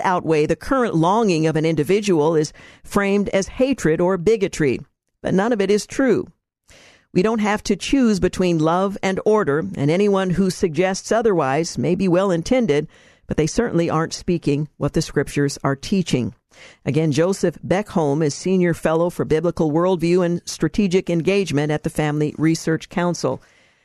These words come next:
on the theological discussion accompanying the political controversy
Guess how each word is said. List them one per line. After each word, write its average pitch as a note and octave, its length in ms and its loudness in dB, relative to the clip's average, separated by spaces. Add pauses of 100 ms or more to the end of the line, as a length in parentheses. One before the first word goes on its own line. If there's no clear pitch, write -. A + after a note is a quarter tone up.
(420)
on C#3+ 180 0
the D3 240 -2 (320)
theological F#3+ 760 0
discussion D#3 560 -2
accompanying D#3+ 600 -2
the D3 100 -4
political F3 640 0 (220)
controversy C#3 800 0